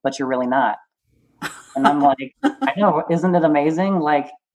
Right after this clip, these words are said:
Speaker 1: I just feel like I've had this weight lifted off of me. Everything's so much
Speaker 2: Yeah.
Speaker 1: easier now.
Speaker 2: So everything doesn't start and stop with you.
Speaker 1: Right.
Speaker 2: Yeah. That's so, so good.
Speaker 1: So now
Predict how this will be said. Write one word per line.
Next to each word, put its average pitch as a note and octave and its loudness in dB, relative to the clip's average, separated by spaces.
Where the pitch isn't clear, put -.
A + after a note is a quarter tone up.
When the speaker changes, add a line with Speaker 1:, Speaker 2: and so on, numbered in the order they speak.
Speaker 1:
I E3 4
just E3+ -2
feel G3 4
like F3+ 6
I've D#3+ 2
had D3+ 2
this C#3+ -6
weight C#3+ -2
lifted C#3 -4
off C3 4
of A#2+ -10
me. A2 -10
Everything's C#3+ -4
so C#3+ -8
much B2 -4
Speaker 2:
Yeah. C#3+ -10
Speaker 1:
easier A#2 -10
now. A2 -10
Speaker 2:
So C#4 4
everything D4+ 2
doesn't B3 -4
start A3 0
and G#3+ -14
stop G#3+ -2
with - -14
you. B3 -10
Speaker 1:
Right. C3 -2
Speaker 2:
Yeah. A#3+ 0
That's D4 0
so, A#3 0
so B3 -2
good. A3+ -4
Speaker 1:
So D#3+ 2
now E4+ 2